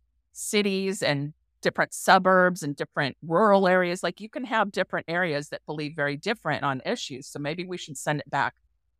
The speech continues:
to the, like, regional level. Maybe it should be down to the very street level. Like,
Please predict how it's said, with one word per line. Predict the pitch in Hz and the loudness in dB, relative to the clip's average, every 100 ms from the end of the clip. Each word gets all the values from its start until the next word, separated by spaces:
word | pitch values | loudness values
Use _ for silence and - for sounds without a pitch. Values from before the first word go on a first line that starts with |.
| _ | _
to | - 151 | -4 2
the, | 135 131 | 4 4
like, | 123 131 | 2 0
regional | 151 180 247 196 160 131 123 123 | -2 -6 -4 -4 -2 0 -2 -4
level. | 143 127 123 104 139 _ _ _ _ _ _ _ - | 2 2 2 -2 -4 _ _ _ _ _ _ _ -2
Maybe | 180 247 | 2 4
it | 262 | 2
should | - 185 175 | 2 -6 -4
be | 185 175 170 - - - | -2 -2 -4 -8 -20 -10
down | 143 180 220 | 2 4 4
to | 233 | 2
the | 214 | 2
very | 180 175 185 214 | 2 4 4 4
street | - - - 214 349 - | 0 -10 -6 -4 -2 2
level. | 147 127 131 | 4 6 4
Like, | 156 151 - | 4 4 -2